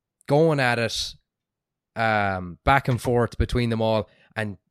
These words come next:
Gino was really in his element that day. He was hyping the whole thing up. I remember him, he was, uh, he was hyping Screamer up. He was like, um, "Look at him.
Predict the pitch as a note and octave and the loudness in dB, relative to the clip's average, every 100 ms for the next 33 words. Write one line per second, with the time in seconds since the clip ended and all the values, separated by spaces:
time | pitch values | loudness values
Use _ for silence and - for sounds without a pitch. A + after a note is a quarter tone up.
0 | _ - C#3 D3+ C#3+ B2+ A#2+ G2+ B2 C3+ | _ -2 2 2 4 2 0 -4 0 4
1 | C#3+ C3 B2 A2+ A#2+ B2 A#2+ G#2 A2+ G#2+ | 4 4 2 0 0 0 0 0 -2 -2
2 | A#2 G#2+ A#2+ A#2+ - B2 B2 A2+ A2 A2+ | -2 -2 -2 -2 -2 -2 -2 -4 -4 -4
3 | G#2+ A2 A2 - - - - C3+ D3 D3+ | -2 -2 -4 -6 -20 -20 -4 0 4 6
4 | C3+ C#3 C#3 A2+ C#3+ C#3 C3+ G#2+ B2 A2+ | 6 4 2 2 2 2 2 2 0 2
5 | G#2+ F#2+ - _ _ - E3+ D3 - D3+ | 0 -2 -10 _ _ 2 4 4 4 4
6 | C#3 A#2+ A2 - C#3+ D3 C3 C3 - A2+ | 4 2 0 0 2 4 2 2 0 -2
7 | G#2 A2 - A2+ G2+ F#2 E2+ _ _ _ | -2 -4 -2 -2 -2 -4 -10 _ _ _
8 | _ _ _ _ _ _ _ _ - G3+ | _ _ _ _ _ _ _ _ 2 4
9 | G3 F3 E3 E3+ D3 | 4 4 4 4 2